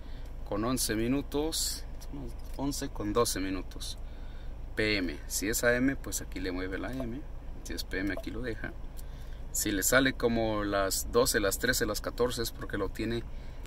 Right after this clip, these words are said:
el formato lo tiene en veinticuatro, ¿no? Entonces póngale en doce para que le salga las doce, la una, las dos, las tres. ¿De acuerdo? Bueno, así de fácil nos salimos de aquí.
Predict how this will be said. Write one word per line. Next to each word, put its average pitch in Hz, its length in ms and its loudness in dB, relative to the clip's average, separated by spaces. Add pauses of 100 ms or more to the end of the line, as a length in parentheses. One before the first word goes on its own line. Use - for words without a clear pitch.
(120)
el 95 100 -2
formato 113 520 2
lo 101 100 -2
tiene 113 220 2
en 113 80 2
veinticuatro, 95 760 -2
¿no? 143 200 -2 (1400)
Entonces 92 500 -4
póngale 98 500 -2 (160)
en 85 200 -4
doce 120 380 0 (240)
para - 160 -2
que - 100 -4
le 87 80 -2
salga 107 300 0
las 98 220 -2
doce, 107 320 0
la 92 100 -2
una, 101 220 -4
las 92 160 -2
dos, 95 100 -2
las 95 180 0
tres. - 420 4 (760)
¿De 98 80 0
acuerdo? 170 420 4
Bueno, 208 240 -2
así 160 160 0
de 139 120 2
fácil 156 360 4
nos 131 140 2
salimos 123 340 0
de 107 80 -2
aquí. 160 260 -2